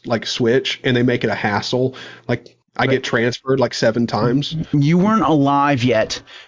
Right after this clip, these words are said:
Speaker 2: when, in order to use Windows, you had to activate it through the phone. Like, there was no internet, right? They didn't, like, Windows ninety-five, yes, it had internet, but there was no activation servers at the time. So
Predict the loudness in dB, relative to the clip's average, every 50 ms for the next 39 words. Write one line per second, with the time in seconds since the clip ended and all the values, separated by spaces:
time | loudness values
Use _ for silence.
0 | _ _ _ -2 0 0 2 2 2 2 2 4 2 2 2 0 0 2 2 4
1 | 4 2 2 2 2 2 2 2 2 2 2 2 2 2 2 2 4 4 2 2
2 | 2 0 0 0 0 0 0 0 -2 -2 0 0 2 2 2 0 -2 -4 -6 -2
3 | -2 -2 0 -2 -4 -6 -4 -2 -2 -2 -2 -4 -8 -12 -14 _ _ _ -4 -4
4 | -4 -4 -8 -16 -8 -2 0 2 2 2 2 2 2 2 2 2 2 2 0 0
5 | -2 -2 -6 -10 -12 -12 _ -20 -20 -20 -12 -6 -4 -2 -2 -2 -4 -6 -8 -6
6 | -4 -4 -4 -4 -6 -8 -8 -4 -2 0 0 0 0 -2 0 0 0 0 0 0
7 | -2 -4 -4 -4 _ -2 0 2 2 2 2 2 2 2 2 0 0 0 0 0
8 | 0 0 2 2 2 2 2 0 -2 -6 -14 -14 -14 -12 -14 -10 -6 -2 0 0
9 | 0 0 0 0 2 2 2 2 2 2 2 2 2 2 2 2 2 2 2 2
10 | 2 2 2 2 2 0 0 0 0 0 0 0 0 0 0 0 0 0 0 0
11 | 0 0 -2 -4 -4 -2 -2 -2 0 0 -2 -2 -2 0 0 0 0